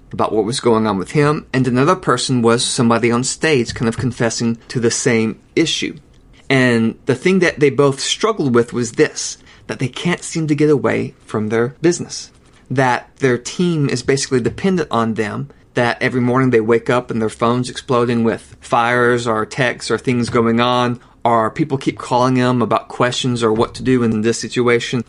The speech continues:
and they just can't seem to get away. So, in this podcast, I wanted to kind of give just a few suggestions about what you can do to help you do that. What process, what steps you can take so that you can get to the point where you can leave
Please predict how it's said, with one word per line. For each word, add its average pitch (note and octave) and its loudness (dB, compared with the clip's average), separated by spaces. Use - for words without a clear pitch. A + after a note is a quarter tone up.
and C#3+ 4
they C#3+ 4
just C#3+ -2
can't - -2
seem B2+ -2
to A2 -4
get G2+ -2
away. C#3+ 0
So, B2 0
in D3 0
this F#3 2
podcast, C3+ -2
I A#2+ 2
wanted C3 0
to B2+ -4
kind B2+ -2
of A#2+ -2
give B2+ 2
just D3+ -4
a - -2
few F#3 0
suggestions C#3 0
about B2 0
what B2 0
you C#3+ -4
can F3+ -2
do A2 -6
to C#3 -4
help E3+ -4
you A2+ 2
do A#2 2
that. G#2 -6
What C3+ -2
process, B2 -2
what A#2 -2
steps - -4
you B2+ -6
can C3 -2
take A2 -2
so - -6
that C3 2
you C#3+ 0
can D#3 0
get C#3 0
to - -6
the C#3 -2
point - -2
where B2 0
you C3+ -4
can A2 0
leave C3 2